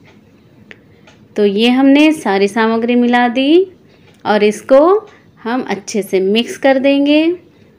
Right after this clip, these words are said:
ये देखिए friends, और अब वक्त है मसाले का। वन फोर चम्मच डाल देंगे हम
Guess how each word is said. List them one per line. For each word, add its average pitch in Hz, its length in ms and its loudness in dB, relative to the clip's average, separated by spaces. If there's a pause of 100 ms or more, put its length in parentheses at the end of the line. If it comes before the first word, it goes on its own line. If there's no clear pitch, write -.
(100)
ये 220 100 -4
देखिए 254 320 0
friends, 294 460 2 (1700)
और 214 220 -4 (140)
अब 269 200 0
वक्त 302 200 -2
है 311 80 0
मसाले 294 480 -2
का। 285 220 -4 (1080)
वन 214 160 2
फोर 202 240 -4
चम्मच 202 440 -2
डाल 208 260 0
देंगे 226 220 -2
हम 277 280 2